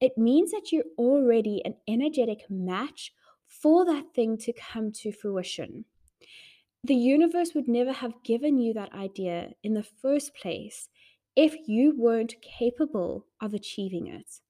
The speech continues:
But what happens is, is that the universe also knows that it needs to prepare you and get you ready in order to see that manifestation to its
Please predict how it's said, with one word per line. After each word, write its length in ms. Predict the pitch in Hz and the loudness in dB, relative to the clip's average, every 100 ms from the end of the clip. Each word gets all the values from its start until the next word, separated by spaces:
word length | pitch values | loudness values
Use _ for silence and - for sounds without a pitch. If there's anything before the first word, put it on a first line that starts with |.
| _ _ - - - | _ _ -20 -14 -2
But 140 | 240 | 0
what 160 | 226 214 | 0 -2
happens 580 | - 269 349 453 403 214 | -2 -2 0 0 0 2
is, 320 | 170 170 - | 2 0 -2
is 100 | 226 | -4
that 180 | 240 226 | -2 -2
the 80 | 233 | -6
universe 520 | 208 240 311 294 277 - | -2 2 2 0 -4 -2
also 300 | 226 226 226 | -4 -4 -6
knows 600 | 202 240 240 196 202 - | -4 -2 0 -2 -6 -8
that 240 | - 214 - _ _ _ - | -6 -6 -8 _ _ _ 2
it 180 | 302 302 | 4 4
needs 260 | 247 254 | 2 2
to 100 | - | 0
prepare 520 | - 381 - - 226 269 | -4 -6 -8 -6 2 8
you 580 | 311 240 170 104 - - _ - - - _ - | 8 6 0 -4 -6 -8 _ -20 -20 -20 _ -2
and 420 | 233 233 233 233 - _ _ _ - 226 | 0 2 2 0 -12 _ _ _ -10 2
get 340 | 254 330 339 | 6 6 4
you 200 | 339 294 | 4 4
ready 760 | 202 214 254 226 175 170 - - _ _ _ _ | 4 4 4 4 -4 -4 -6 -12 _ _ _ _
in 140 | 247 247 - | 0 2 6
order 260 | 233 269 | 6 6
to 160 | 294 359 | 4 -2
see 220 | - 262 | -2 -2
that 200 | 240 233 | -2 -2
manifestation 1120 | 226 226 240 285 285 208 185 - 185 180 220 - | -4 -4 -4 -4 -4 -4 -4 -4 -6 -6 -8 -12
to 300 | - - 254 | -6 0 0
its 280 | 226 - - | 0 -6 -10